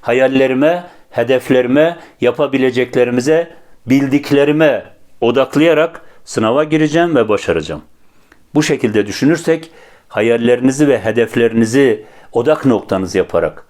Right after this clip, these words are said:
"Evet, gerçekten başarmak istiyorum. Evet, ne olursa olsun her şeye rağmen başarmak istiyorum. Çünkü bu sınavın hayatım için önemli olduğunu biliyorum. Bu sınavın hayatım için çok şey olduğunu biliyorum. Bu sınavın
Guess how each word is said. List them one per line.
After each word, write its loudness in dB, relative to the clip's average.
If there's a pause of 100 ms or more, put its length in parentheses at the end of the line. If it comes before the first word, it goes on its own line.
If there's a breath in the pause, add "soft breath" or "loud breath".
(240 soft breath)
"Evet, 0
gerçekten -2
başarmak -2
istiyorum. -6 (300 soft breath)
Evet, 0
ne 2
olursa 0
olsun -2 (220 loud breath)
her -2
şeye -2
rağmen -2
başarmak -4
istiyorum. -6 (300 loud breath)
Çünkü 0 (260 loud breath)
bu 0
sınavın 0
hayatım -2
için -2
önemli 0
olduğunu 0
biliyorum. 2 (260 loud breath)
Bu 2
sınavın 0
hayatım 0
için -2
çok -2
şey -2
olduğunu 0
biliyorum. 2 (360 loud breath)
Bu 2
sınavın 0